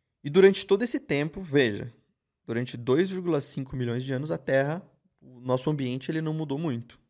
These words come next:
né? Tem ali, é, é, muitas, muitas coisas iguais, né? A gente ainda tem o Sol, a gente ainda tem o solo, a gente tem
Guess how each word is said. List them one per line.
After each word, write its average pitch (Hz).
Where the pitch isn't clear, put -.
né? 110
Tem 135
ali, 113
é, 107
é, -
muitas, 123
muitas 120
coisas 127
iguais, 123
né? 107
A 107
gente 110
ainda 123
tem 117
o 135
Sol, 123
a 110
gente 107
ainda 110
tem 110
o 117
solo, 120
a 110
gente 110
tem 120